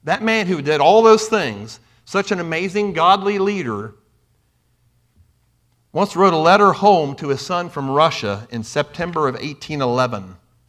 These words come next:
It's a little bit long, but hang with me here. Just think about this. This future president is writing to his son.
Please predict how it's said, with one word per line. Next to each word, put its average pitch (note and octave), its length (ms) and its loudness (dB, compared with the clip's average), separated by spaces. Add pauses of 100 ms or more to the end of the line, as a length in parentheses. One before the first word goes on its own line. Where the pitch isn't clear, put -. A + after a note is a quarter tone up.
(120)
It's - 100 -20
a B2 60 -12
little D3 280 -6
bit G3 240 -8
long, D3+ 300 -2
but C#3 140 -6
hang C#3 180 -10
with C3+ 240 -8
me G#2 80 -12
here. G#2 300 -20
Just - 180 -20
think G3+ 380 -12
about F3+ 160 -6
this. A2 160 -14
This A#2 120 -16
future G#3+ 300 -10
president C3+ 380 -8
is A#2+ 80 -18
writing D3 240 -6
to D3 100 -14
his B2 80 -8
son. G2 340 -12